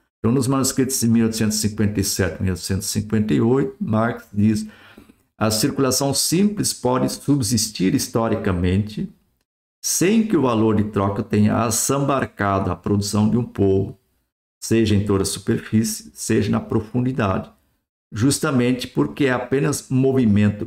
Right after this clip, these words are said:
mediador entre pontos de partida pressupostos." Então, aqui, é,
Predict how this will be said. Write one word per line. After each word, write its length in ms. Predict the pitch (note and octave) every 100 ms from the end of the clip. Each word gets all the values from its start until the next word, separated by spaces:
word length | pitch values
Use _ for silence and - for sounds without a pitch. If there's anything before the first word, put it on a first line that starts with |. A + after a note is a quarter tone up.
| -
mediador 880 | A2+ A#2+ F#3+ E3+ D#3 G#2+ A2 A2 A2
entre 240 | G#2+ G#2+ G2+
pontos 560 | - - D3+ D#3 -
de 80 | B2+
partida 640 | - A2+ A2+ - G#2 G#2 G#2
pressupostos." 1040 | - G2+ G2 G2 - E2 - - - _ _ _ _ _ _ _ _ _
Então, 120 | G#2+
aqui, 500 | A2+ A2 C#3 F3+ G3
é, 640 | F3+ D#3 C3 B2 G#2+ G#2